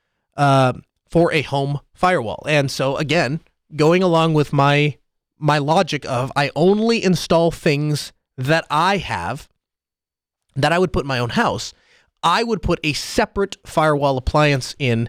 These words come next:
uh, or a se-, uh, or a, oh, I'm sorry, i-, into the edge router. Yes, I use the firewall appliance that's built into the router. Um, they have actually gone away from branding, uh, routers as routers,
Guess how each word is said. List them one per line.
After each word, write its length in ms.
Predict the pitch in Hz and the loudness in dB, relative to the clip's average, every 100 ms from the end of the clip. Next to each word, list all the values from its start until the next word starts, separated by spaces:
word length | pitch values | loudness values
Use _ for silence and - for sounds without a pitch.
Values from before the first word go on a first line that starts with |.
| - _ _ - | -8 _ _ -2
uh, 280 | 135 127 - | 0 0 -2
or 340 | - 170 156 156 | 2 4 4 2
a 160 | - 143 | 0 -4
se-, 200 | - - | -2 0
uh, 120 | 151 131 | 0 2
or 340 | 175 170 165 - | 4 4 2 0
a, 440 | 147 143 143 139 - _ _ _ _ _ _ _ _ _ _ | 0 2 2 -2 -6 _ _ _ _ _ _ _ _ _ _
oh, 60 | 202 | 0
I'm 120 | 233 | 0
sorry, 260 | - 123 127 | -2 -6 -4
i-, 120 | 214 - | -4 -2
into 240 | 220 214 | -2 0
the 100 | 190 | 0
edge 160 | 160 131 | 0 0
router. 160 | 104 | -4
Yes, 240 | 170 185 - - _ - | 0 -2 -2 -18 _ 0
I 160 | 185 | 0
use 320 | 233 202 247 | 0 2 2
the 80 | 196 | 0
firewall 520 | 190 180 185 151 147 | 0 2 4 4 2
appliance 360 | 139 - 147 131 | 0 -2 -2 -2
that's 160 | 139 - | -4 0
built 280 | 170 165 - | 0 0 0
into 340 | 180 175 160 | 0 0 0
the 140 | 135 123 | 2 2
router. 320 | 113 82 - _ _ _ _ _ | 2 0 -8 _ _ _ _ _
Um, 400 | 151 151 139 135 - - _ | 2 2 0 -6 -14 -20 _
they 180 | 190 214 | 0 0
have 140 | 185 202 | 0 2
actually 320 | 269 - 294 | 2 0 0
gone 160 | 240 226 | 2 2
away 340 | 151 143 175 | 2 2 2
from 460 | - 185 165 123 - _ _ _ _ _ _ _ - | 2 2 2 -2 -14 _ _ _ _ _ _ _ -2
branding, 640 | 143 165 185 208 208 208 - | 2 2 2 0 0 -2 0
uh, 340 | 165 151 135 | 2 4 2
routers 600 | 120 151 156 180 185 170 - | 2 2 2 2 2 0 0
as 300 | 147 143 113 | 0 0 0
routers, 500 | 123 127 170 180 | 2 2 2 0